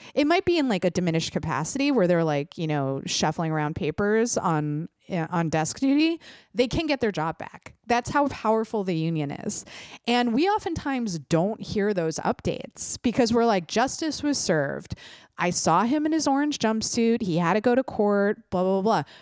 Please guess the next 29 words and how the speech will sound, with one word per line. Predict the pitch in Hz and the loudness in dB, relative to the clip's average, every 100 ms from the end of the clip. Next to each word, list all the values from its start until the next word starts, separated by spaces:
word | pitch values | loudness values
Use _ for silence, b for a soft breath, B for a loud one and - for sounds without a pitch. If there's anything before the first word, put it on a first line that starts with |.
| B B | B B
But | - 220 214 | -2 0 2
we | 226 | 2
don't | 240 254 | 2 0
follow | - 208 208 175 | -2 0 2 4
up. | 202 - - 247 | 2 0 -4 0
We | 240 | 2
don't | 233 226 175 202 | 0 -4 -8 -8
see | - 226 233 | -4 -2 0
what | 196 214 | 0 0
happened | 185 202 220 | 0 -2 0
to | |
him | 185 170 | 0 0
afterwards. | 165 - 170 151 | -4 -2 -2 -2
And | - 190 | -4 -4
the | 175 | -4
police | 170 233 311 - | -6 -2 -2 0
union | 233 175 | -2 -2
is | 151 | -4
so | - - 233 240 247 | -4 0 0 0 -2
powerful. | - - 269 285 277 185 180 151 - - B B | -4 -4 -4 0 -2 -4 -6 -6 -6 -8 B B
Sometimes | 247 294 349 | -2 0 0
they | 359 | 0
can | 330 311 | -2 0
get | 277 | 2
those | 262 269 - | 2 2 0
guys | 214 214 233 220 - _ _ - | -4 -2 -2 -4 -10 _ _ -6
their | 196 202 | -2 -2
jobs | 175 165 381 - - | -2 -2 -2 -4 -6
back, | 147 - - - | -6 -6 -14 -18